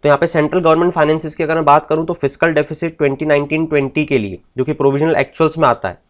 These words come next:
ये फ़ोर पॉइंट सिक्स परसेंटेज of जीडीपी देखने को मिला, जो कि पॉइंट एट परसेंट हायर था, जो कि फिस्कल डेफिसिट में एनवेज किया गया था in rev-, रिवाइज्ड एस्टिमेट में, और वन पॉइंट टू परसेंट हायर था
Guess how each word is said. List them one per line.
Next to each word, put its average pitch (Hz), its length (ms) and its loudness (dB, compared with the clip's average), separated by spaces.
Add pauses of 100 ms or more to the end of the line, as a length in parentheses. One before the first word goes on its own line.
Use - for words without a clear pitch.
(540)
ये 135 180 0
फ़ोर 170 360 2 (120)
पॉइंट 165 460 2
सिक्स - 360 -4
परसेंटेज 156 460 2
of 160 140 0
जीडीपी 135 400 -2
देखने 123 280 -2
को 135 100 0
मिला, 104 240 -2 (100)
जो 127 100 -4
कि 156 100 -6
पॉइंट 151 360 0
एट 156 180 0
परसेंट 156 360 -4 (300)
हायर 131 260 4
था, - 240 -12 (680)
जो 131 180 0
कि 175 320 0 (600)
फिस्कल 170 280 2
डेफिसिट 165 460 0
में 165 260 0
एनवेज 135 320 0
किया 156 160 2
गया 151 120 2
था 165 100 -4
in 170 140 0
rev-, 131 220 0 (440)
रिवाइज्ड 143 360 4
एस्टिमेट 113 500 0
में, - 120 -12 (840)
और 139 120 2
वन 160 200 4
पॉइंट 175 300 2
टू 175 100 4
परसेंट 165 400 0
हायर 143 280 6
था - 260 -2